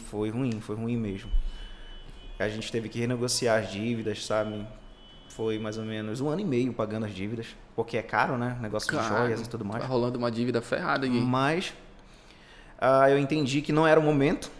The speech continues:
Speaker 1: entendeu? Foi o maior aprendizado que eu tive, não era o momento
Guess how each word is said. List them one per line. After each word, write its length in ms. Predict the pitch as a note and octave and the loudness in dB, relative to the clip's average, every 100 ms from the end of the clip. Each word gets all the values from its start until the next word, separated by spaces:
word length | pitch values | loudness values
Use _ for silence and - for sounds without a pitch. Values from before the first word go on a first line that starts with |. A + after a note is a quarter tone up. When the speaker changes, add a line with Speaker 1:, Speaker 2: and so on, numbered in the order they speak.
| - - | -20 -20
Speaker 1:
entendeu? 220 | - G#2+ A2+ | -8 -4 -4
Foi 140 | A2+ | -6
o 60 | A2+ | -8
maior 220 | G#2+ G#2+ | -4 -2
aprendizado 440 | B2 D#3 B2 A#2 A2+ | -2 -4 -2 -2 -2
que 60 | |
eu 40 | G#2+ | -6
tive, 200 | A#2+ A2 | -8 -6
não 220 | B2 D#3 | -2 2
era 120 | D3 | 2
o 40 | C3+ | 0
momento 560 | B2 A2 A#2 - G#3 | -2 -2 -4 -6 -10